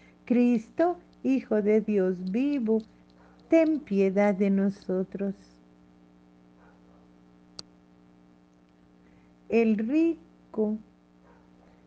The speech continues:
hacendado sale muy de mañana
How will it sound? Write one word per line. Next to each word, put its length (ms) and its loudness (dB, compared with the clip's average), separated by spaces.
hacendado 1200 -2
sale 400 4
muy 540 2
de 200 -2
mañana 880 -4